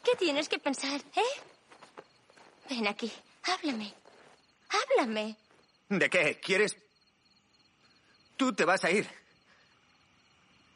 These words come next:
Speaker 2: Te vas. Y yo me quedo. Me, me alegro de que lo hagas. Seguro que tienes un millón de cosas que hacer.
Speaker 1: No
Speaker 2: Tienes un gran
Speaker 1: digas
Speaker 2: futuro por
Speaker 1: eso.
Speaker 2: delante.
Speaker 1: No hables así.
Speaker 2: Es cierto.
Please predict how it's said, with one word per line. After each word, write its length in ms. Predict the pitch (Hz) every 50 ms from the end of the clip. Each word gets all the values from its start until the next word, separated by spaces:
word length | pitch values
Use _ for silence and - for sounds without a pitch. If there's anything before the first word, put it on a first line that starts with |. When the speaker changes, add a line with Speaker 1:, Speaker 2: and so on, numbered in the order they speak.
| _ _ _ _ _ -
Speaker 2:
Te 100 | - 135
vas. 380 | 117 151 180 160 - - - - - - - _ _ _ _ _ _ _ _ _ _ _ _ _ _ _ _ _ _ _ _ _ _ _ _ _ _ _ _ - _ - - -
Y 120 | - 135 101
yo 160 | 95 104 98
me 100 | 98 90
quedo. 220 | - 104 87 - - - - - _ _ _ _ _ _ _ _ _ _ _ _ _ _ _ _ _ _ _ _ _ _ _ _ _ _ _ _ _ _ _ _ _ _ _ _ _ _ _ -
Me, 180 | - 135 120 101
me 220 | 117 127 131 135
alegro 260 | 127 135 165 160 180 180
de 80 | 170
que 80 | - 175
lo 100 | 170 160
hagas. 320 | 185 151 104 - - - - - - _ _ _ _ _ _ _ _ _ _ _ _ _ _ _
Seguro 420 | - - - 104 123 165 151 143 -
que 100 | 131 113
tienes 280 | 139 143 135 127 -
un 100 | 151 139
millón 240 | 127 123 117 123 117
de 100 | 101 98
cosas 260 | - 95 - 101 -
que 80 | - -
hacer. 180 | - - -
Speaker 1:
No 800 | - - _ _ _ _ _ _ _ _ _ _ _ _ - 415
Speaker 2:
Tienes 260 | 403 - - 185 - -
un 120 | 147 127
gran 140 | - 110 147
Speaker 1:
digas 100 | 156 -
Speaker 2:
futuro 320 | - - - - - - -
por 120 | 427 403
Speaker 1:
eso. 60 | 415
Speaker 2:
delante. 400 | - - - - - - - - -
Speaker 1:
No 120 | 440 415 370 -
hables 380 | 392 - 415 453 453 - -
así. 200 | 359 - - - 196
Speaker 2:
Es 120 | 466 523 466
cierto. 420 | - 214 - 226 - - - -